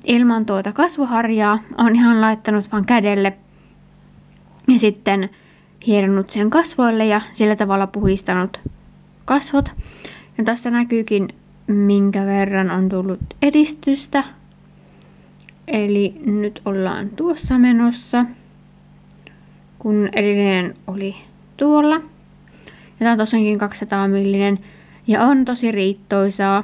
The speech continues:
Jos käyttää kasvoharjaa, niin yksi pumppaus riittää, muuten se luultavasti alkaa valumaan sieltä harjasta pois. Ja suurin osa valuu sitten viemäriin.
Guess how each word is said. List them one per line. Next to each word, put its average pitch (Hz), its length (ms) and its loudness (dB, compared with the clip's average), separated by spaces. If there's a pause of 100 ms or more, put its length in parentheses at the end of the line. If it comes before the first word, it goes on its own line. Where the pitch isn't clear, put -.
(120)
Jos 233 200 -2
käyttää 226 440 0
kasvoharjaa, 202 880 0 (580)
niin 196 300 4
yksi 233 200 2
pumppaus 185 600 -2
riittää, 214 640 0
muuten 202 360 2
se 190 220 -4 (280)
luultavasti 190 520 -4
alkaa 190 400 0
valumaan 180 520 0
sieltä 190 320 -4 (1120)
harjasta 208 500 0
pois. 311 520 0 (360)
Ja 240 200 -4
suurin 220 320 -2
osa 202 260 -2
valuu 196 360 0
sitten 202 240 -8
viemäriin. 240 680 4